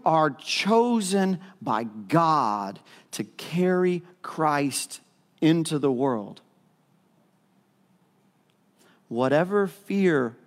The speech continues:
rises up within you, there is an equal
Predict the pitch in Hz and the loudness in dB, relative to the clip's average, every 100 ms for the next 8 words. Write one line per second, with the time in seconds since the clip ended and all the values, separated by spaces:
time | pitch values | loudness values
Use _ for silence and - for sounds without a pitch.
0 | - 131 127 143 156 165 156 - - 139 | -6 -2 0 0 0 -2 -4 -6 -2 0
1 | 135 - _ - 117 113 - 135 139 120 | 0 -6 _ -8 -8 -8 -4 -2 0 -2
2 | 101 98 107 - _ _ _ _ _ _ | -4 -8 -12 -18 _ _ _ _ _ _
3 | _ _ _ _ _ _ _ _ 104 135 | _ _ _ _ _ _ _ _ -6 0
4 | 156 - 139 120 123 117 - - _ 185 | 0 2 2 2 0 0 -4 -18 _ -2
5 | 202 196 - 107 101 113 | -2 -2 -6 -8 -8 -12